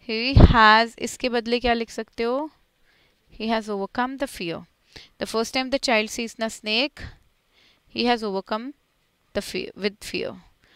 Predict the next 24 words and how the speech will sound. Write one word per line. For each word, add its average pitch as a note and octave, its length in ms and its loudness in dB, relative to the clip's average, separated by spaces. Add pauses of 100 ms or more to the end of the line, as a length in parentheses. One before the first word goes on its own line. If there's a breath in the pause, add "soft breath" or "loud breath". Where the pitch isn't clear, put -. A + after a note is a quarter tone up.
(260 soft breath)
However, A3+ 360 6
in A#3 120 -8
being D4+ 220 -2
told E4 180 -4
by D4 220 2
his - 100 -10
mother F#3 280 -4
that G3 200 -4
this - 160 -16
particular B3 440 -6
snake G#3 240 -10
is A3 80 -14
not A3+ 160 -8
dangerous, G3 360 -8
the - 160 -10
child A#3 260 0
becomes - 320 -14
comfortable G3+ 600 -8 (380 loud breath)
the G#3 60 -4
next G#3 240 -2
time B3+ 140 -4
he B3 200 -6
encounters G3 680 -10
the, C#4 240 0